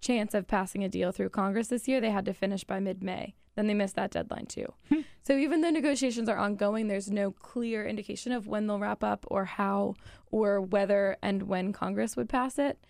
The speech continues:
Speaker 1: And at this point, it would be the new Congress. So it could be a Democratic Congress. It could be a very different makeup from the
Speaker 2: O-,
Speaker 1: current Congress.
Speaker 2: Overall, i-, is there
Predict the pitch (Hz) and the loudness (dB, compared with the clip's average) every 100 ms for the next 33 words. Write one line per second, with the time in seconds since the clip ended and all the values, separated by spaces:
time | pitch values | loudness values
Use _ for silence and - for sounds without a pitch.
0 | - - 226 226 269 - 240 214 208 196 | -12 0 0 4 2 2 0 2 0 0
1 | 208 190 196 185 - 185 - - - 175 | -2 0 0 -2 -2 -4 -4 -8 -6 -4
2 | - 190 - 202 208 - 190 - 202 190 | -4 -2 0 2 0 0 -2 -2 -4 -2
3 | 196 185 - - 190 196 190 180 180 190 | -2 -4 -4 -6 -4 -2 -2 -2 -2 -4
4 | - - 196 - 180 - - - - - | -6 -6 -8 -4 -4 -4 -12 -20 -20 -2
5 | - 147 180 185 - 202 139 190 196 196 | 2 4 2 0 -2 2 4 4 4 2
6 | 190 - - 107 104 80 71 76 - _ | 2 -2 2 4 6 4 2 -2 -6 _
7 | - _ _ _ _ _ - - - 107 | -20 _ _ _ _ _ -8 -4 0 2
8 | - 117 | 4 2